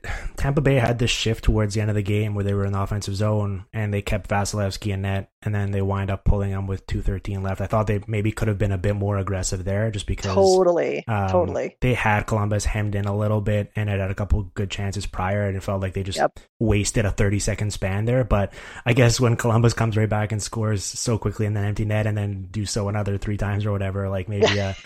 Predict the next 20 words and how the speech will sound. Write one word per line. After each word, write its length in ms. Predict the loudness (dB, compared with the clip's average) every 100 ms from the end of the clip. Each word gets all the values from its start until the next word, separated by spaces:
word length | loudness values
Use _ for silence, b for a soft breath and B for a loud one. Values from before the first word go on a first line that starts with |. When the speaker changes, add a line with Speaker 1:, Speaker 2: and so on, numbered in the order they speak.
| -18
Speaker 2:
<laughs> 200 | -14 0
Speaker 1:
maybe 180 | 6 6
it's 80 |
understandable 600 | 8 4 4 2 2 2 2
why 120 | 2
John 240 | 2 0
Cooper, 260 | 0 2 0
like, 460 | 0 0 0 0 -4
just 200 | -4 -4
because 300 | -2 0 0
of 80 | 0
the 100 | 0
risk 300 | 0 0 0
reward 360 | 0 2 2
of 280 | 2 -2 -8 -8
one 340 | -2 0 0
goal 260 | -2 -2 -2
here 300 | -2 0 -2 -4
against 540 | -6 -4 -2 -4 -6 -6
and 400 | -6 -4 -6 -8